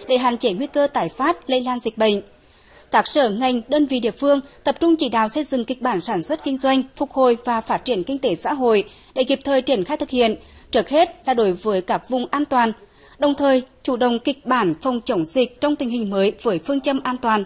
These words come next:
vẫn là trên hết. Chủ động xây dựng phương án hỗ trợ người lao động quay trở lại làm việc tại các doanh nghiệp, các cơ sở sản xuất, không làm đứt gãy chuỗi cung ứng sản xuất, lưu thông, phân phối hàng hóa.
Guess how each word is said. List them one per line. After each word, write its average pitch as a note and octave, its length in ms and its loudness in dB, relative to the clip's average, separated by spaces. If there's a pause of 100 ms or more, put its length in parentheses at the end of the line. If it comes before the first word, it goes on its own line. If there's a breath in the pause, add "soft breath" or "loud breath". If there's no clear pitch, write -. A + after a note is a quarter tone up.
vẫn A3+ 180 -2
là B3+ 140 -2
trên A3+ 180 -8
hết. C4+ 320 -2 (680 soft breath)
Chủ C#4 100 0
động B3+ 200 4
xây D#4+ 140 0
dựng C#4 220 0
phương - 160 0
án G3+ 160 0
hỗ G#3+ 200 -2
trợ C#4 160 0
người B3 140 -2
lao C#4 140 0
động A#3 260 0 (160)
quay D4 120 0
trở D4 140 0
lại G#3+ 240 -2
làm A#3 180 -2
việc A3 300 0
tại A3+ 120 0
các G3+ 280 -2
doanh D4 180 -2
nghiệp, A#3+ 240 2 (320 loud breath)
các B3 200 4
cơ D4+ 100 2
sở - 180 0
sản G#3 220 -2
xuất, E4+ 240 2 (340 loud breath)
không E4 160 4
làm B3+ 260 4
đứt - 180 -4
gãy D#4+ 180 2
chuỗi - 200 -2
cung E4 160 0
ứng G#3+ 160 -2
sản A3 220 -2
xuất, E4 280 0 (160)
lưu D4 140 0
thông, C#4+ 280 0 (120)
phân C4+ 140 -4
phối G#3 160 -4
hàng F#3+ 140 -6
hóa. F#3 300 0